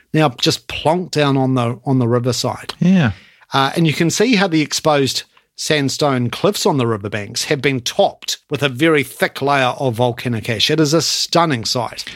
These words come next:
Speaker 2: There's a lot to see around these here parts.
Speaker 1: Oh, yeah.
Speaker 2: How long do you reckon you'd need really to give the, you know, area a, a fair airing? Do it justice.
Speaker 1: Well, several days. I reckon the best way to do it is to do it as a combo trip. So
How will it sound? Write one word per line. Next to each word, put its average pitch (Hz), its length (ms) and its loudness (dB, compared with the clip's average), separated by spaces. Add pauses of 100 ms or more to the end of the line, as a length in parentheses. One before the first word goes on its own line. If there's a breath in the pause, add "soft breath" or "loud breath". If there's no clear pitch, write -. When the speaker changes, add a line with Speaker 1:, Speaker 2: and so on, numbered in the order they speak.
Speaker 2:
There's 170 140 2
a 202 40 2
lot 247 180 2
to 147 100 2
see 135 260 2
around 113 220 4
these 95 220 2
here 95 180 2
parts. 80 480 -2
Speaker 1:
Oh, 160 100 4
yeah. 139 200 2
Speaker 2:
How 160 160 2
long 175 180 4
do 131 80 2
you 131 80 2
reckon 101 600 2
you'd 101 320 2
need 110 560 2
really 120 800 2
to 95 140 0
give 87 320 0
the, 87 420 0
you 101 300 0
know, 80 320 2
area 92 460 2
a, - 80 -6
a 101 100 -2
fair 107 340 0 (560 soft breath)
airing? 98 460 0 (320 loud breath)
Do 131 160 0
it 98 60 -6
justice. - 580 -2 (240)
Speaker 1:
Well, 208 440 2
several 240 360 0
days. 127 600 -2
I 202 200 4
reckon 151 500 2
the 131 80 0
best 143 420 0
way 190 140 2
to 131 140 2
do 117 260 0
it 104 160 -8
is 131 120 -2
to 123 100 -4
do 131 140 4
it 123 60 -2
as 120 140 -2
a 117 60 -10
combo 135 400 0
trip. - 320 -2
So 131 640 2